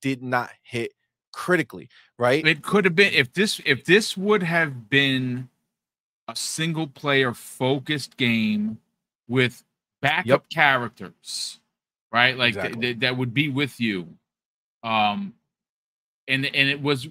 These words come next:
Speaker 2: what we expected from that studio. It could have been fifty times better.
Speaker 1: Yeah, just like Gears of War, right? You, Gears of War, you're your main character, but you have a lot of times,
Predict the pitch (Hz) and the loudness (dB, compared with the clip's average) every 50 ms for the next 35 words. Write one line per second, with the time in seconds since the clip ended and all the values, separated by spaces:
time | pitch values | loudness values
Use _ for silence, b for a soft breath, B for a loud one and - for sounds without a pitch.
0 | - 139 151 147 156 170 160 151 139 123 - - - - 156 160 156 - 165 156 | -8 -4 -4 -4 -2 -2 -2 -2 -2 -4 -4 -6 -4 0 0 -2 -2 -2 -10 -10
1 | 135 - 143 135 131 127 123 123 120 - - - 143 139 147 151 160 160 160 160 | -10 -8 -8 -4 -2 0 -2 -2 -2 -6 -10 -6 -6 -6 -4 -2 -2 -2 -2 -2
2 | 160 165 151 - _ - 156 147 - - - 160 151 143 117 104 - 143 139 131 | -4 -6 -10 -14 _ -8 -8 -8 -8 -6 -6 -4 -4 -4 -4 -4 -2 -2 0 0
3 | 123 117 113 107 - _ _ _ _ _ - 135 - - 110 - 117 107 101 95 | 0 0 -2 -4 -6 _ _ _ _ _ -10 -10 -10 -8 -6 -4 -4 -4 -4 -6
4 | 92 92 85 78 - - _ _ _ _ _ _ _ _ - 427 415 240 - 240 | -8 -8 -8 -8 -8 -12 _ _ _ _ _ _ _ _ -4 -4 -4 -2 0 0
5 | 285 415 339 269 349 381 330 381 349 403 392 320 139 117 143 190 247 196 156 147 | 0 0 2 4 4 4 6 4 4 4 4 2 2 0 0 0 0 0 -4 -10
6 | 151 151 135 185 226 262 311 220 165 170 185 175 151 156 160 165 156 151 156 196 | -8 -4 -2 -2 0 0 0 0 2 2 2 2 2 0 0 0 0 0 0 -2
7 | 254 - 160 147 143 147 - 175 185 202 143 127 127 131 139 131 131 131 135 135 | 0 0 0 0 0 0 0 0 -2 0 0 -2 -2 -2 -2 0 2 2 2 2
8 | 123 117 107 104 98 131 202 - - 120 104 104 117 151 170 | 2 -2 -2 0 0 0 0 0 -2 -4 -6 -6 -6 -6 -8